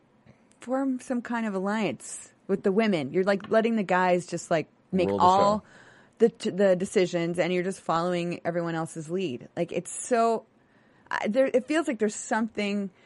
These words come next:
Speaker 1: that could have happened to save all the women.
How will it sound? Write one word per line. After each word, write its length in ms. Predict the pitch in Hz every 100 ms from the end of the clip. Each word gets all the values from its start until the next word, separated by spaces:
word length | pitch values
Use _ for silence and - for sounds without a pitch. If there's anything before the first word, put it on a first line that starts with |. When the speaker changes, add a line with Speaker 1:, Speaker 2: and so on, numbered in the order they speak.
| _ _ -
Speaker 1:
that 500 | 175 190 170 165 - _ _ _ _ _ _
could 280 | - 294 302
have 120 | 269
happened 540 | 208 170 175 170 170 170
to 140 | 190
save 680 | - 185 170 165 151 - - _ _ _ -
all 140 | 170
the 80 | 165
women. 280 | 147 220